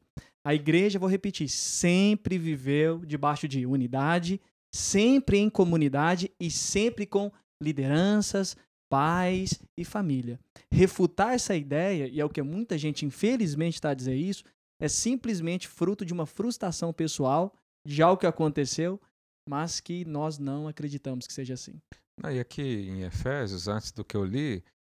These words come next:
Speaker 2: ele diz, Efésios quatro onze, "E ele mesmo concedeu uns para apóstolos, outros para profetas, outros para evangelistas e outros para pastores e mestres, com vistas ao aperfeiçoamento dos santos,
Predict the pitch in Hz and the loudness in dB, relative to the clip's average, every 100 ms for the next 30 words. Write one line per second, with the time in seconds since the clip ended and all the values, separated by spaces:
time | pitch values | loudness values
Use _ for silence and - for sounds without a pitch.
0 | _ 104 104 98 92 90 104 104 101 - | _ -10 -4 -2 0 0 -2 -2 -4 -4
1 | 101 - 107 92 98 123 135 117 135 - | -4 -2 -2 -2 2 0 2 2 0 -2
2 | 127 - 107 110 110 - 101 95 92 _ | -4 -4 -2 -4 -4 -4 -2 -2 -6 _
3 | - 110 151 - 160 139 107 107 - 98 | -2 0 0 -4 -8 -4 -2 -4 -4 -6
4 | 95 92 87 - 123 143 127 107 104 - | -6 -8 -10 -4 -4 -2 -6 -4 -6 -6
5 | 95 95 95 87 85 98 127 - 113 101 | -8 -6 -6 -8 -6 -6 -8 -8 -8 -6
6 | 107 - - 98 95 90 - - 127 147 | -6 -6 -8 -8 -8 -10 -12 -8 -6 -6
7 | 143 147 101 90 - - _ - - _ | -8 -6 -4 -4 -8 -14 _ -20 -20 _
8 | _ - 175 185 104 123 117 - - 87 | _ -2 0 0 2 2 4 0 -6 -8
9 | 78 - - 107 104 90 - 135 190 - | -8 -12 -2 2 2 0 -4 -2 -2 -2
10 | 175 160 151 135 - 104 101 135 - 110 | -4 -2 -4 -4 -4 -2 0 -2 -2 -8
11 | - 101 95 151 - | -4 -4 -4 -8 -12